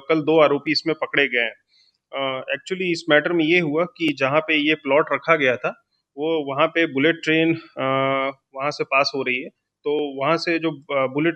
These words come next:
ट्रेन में ये जो जमीन है उसका संपादन हुआ और बुलेट ट्रेन, अ, जो भी उनका अथॉरिटी है उनके तरफ से सरकारी तरीके से, अ, जो ये स्कीम वाले हैं उनके अकाउंट में तीन करोड़ पचास लाख रुपए आए और, अ,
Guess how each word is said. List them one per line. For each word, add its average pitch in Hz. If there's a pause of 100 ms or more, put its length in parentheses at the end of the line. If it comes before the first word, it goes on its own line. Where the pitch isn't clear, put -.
ट्रेन 165
में 160 (140)
ये 143
जो 151
जमीन 147
है 147
उसका 147
संपादन 139
हुआ 117 (440)
और 139
बुलेट 151
ट्रेन, 165
अ, 143
जो 143
भी 151
उनका 147
अथॉरिटी 135
है 143
उनके 147
तरफ 151
से 143
सरकारी 139
तरीके 147
से, 160 (500)
अ, 135
जो 147
ये 143
स्कीम 170
वाले 135
हैं 180
उनके 160
अकाउंट 147
में 170
तीन 160
करोड़ 156 (100)
पचास 139
लाख 135
रुपए 135
आए 117 (800)
और, 147
अ, 143